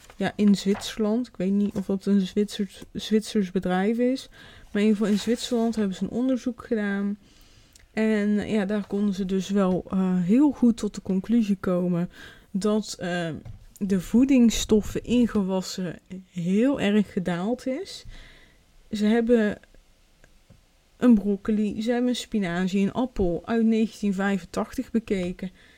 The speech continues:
En uit tweeduizend twee. En tweeduizend twee is dus al twintig jaar geleden. Dus je moet echt even beseffen, we, dit onderzoek gaat over een appel van twintig jaar geleden. En ik hoop dat je met mij kan beamen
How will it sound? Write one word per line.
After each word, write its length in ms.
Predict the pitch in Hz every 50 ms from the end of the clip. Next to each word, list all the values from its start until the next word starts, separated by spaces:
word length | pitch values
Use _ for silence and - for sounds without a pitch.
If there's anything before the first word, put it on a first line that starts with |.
| _ _ _ _
En 200 | - 226 254 254
uit 140 | 240 214 214
tweeduizend 640 | - - 208 202 190 196 196 190 185 180 185 180 -
twee. 400 | - - 180 170 175 220 226 -
En 160 | - 202 196
tweeduizend 640 | - - - 220 226 214 208 208 185 190 190 185
twee 440 | - - - - 208 226 233 - - - - _
is 380 | - - 233 254 277 233 220 196
dus 240 | 202 214 214 - 202
al 140 | 190 190
twintig 500 | - - - 220 226 240 226 - - -
jaar 260 | - 180 170 180 180 180
geleden. 580 | - 190 185 165 175 - - - 220 233 247
Dus 140 | 220 226 196
je 60 | 214
moet 140 | 214 214 214 -
echt 360 | - 196 233 - - - -
even 320 | - 220 233 226 - 196
beseffen, 640 | 185 190 - - - 190 214 214 - - - 185 185 - - - - - - -
we, 260 | - 202 208 208 202 - _ _ - - - 185
dit 240 | - 214 214 202 -
onderzoek 600 | - 208 233 247 247 233 202 196 214 190 - -
gaat 340 | - - 208 214 208 - -
over 240 | 202 214 190 190
een 100 | 202 196 -
appel 320 | - - 220 - - 226 202
van 200 | 185 196 202 190
twintig 480 | - - - 196 208 226 226 - -
jaar 220 | - 185 190 190 185
geleden. 420 | - 190 185 190 196 196 190 190 - - - - - -
En 140 | 190 196
ik 100 | 202 190
hoop 320 | - 165 180 196 214 226 214
dat 140 | 214 190 -
je 120 | - 202
met 100 | 190 185
mij 220 | 190 196 196 196
kan 240 | 190 - 190 190 190
beamen 800 | 180 - - - - 180 185 202 220 233 226 208 160 165 165 170